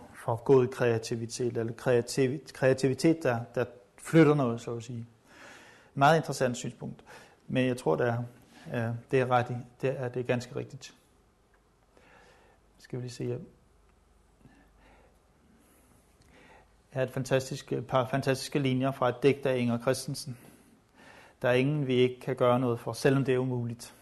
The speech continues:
Og, øh, den her kvinde,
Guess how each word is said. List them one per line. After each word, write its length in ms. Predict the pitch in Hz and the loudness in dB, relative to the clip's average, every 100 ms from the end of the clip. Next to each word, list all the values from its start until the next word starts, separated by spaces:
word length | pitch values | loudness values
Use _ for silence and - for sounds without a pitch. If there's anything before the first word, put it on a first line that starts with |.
| _ - - - - | _ -20 -20 -20 -6
Og, 340 | 135 131 131 | 2 4 4
øh, 140 | 123 117 120 - - _ _ _ _ _ _ _ _ - - - - - - - _ _ _ - _ _ _ _ - | 2 0 -4 -14 -20 _ _ _ _ _ _ _ _ -20 -20 -20 -20 -20 -20 -20 _ _ _ -20 _ _ _ _ 0
den 120 | 156 | 4
her 140 | 165 165 - | 4 2 2
kvinde, 360 | 151 139 151 | 4 4 2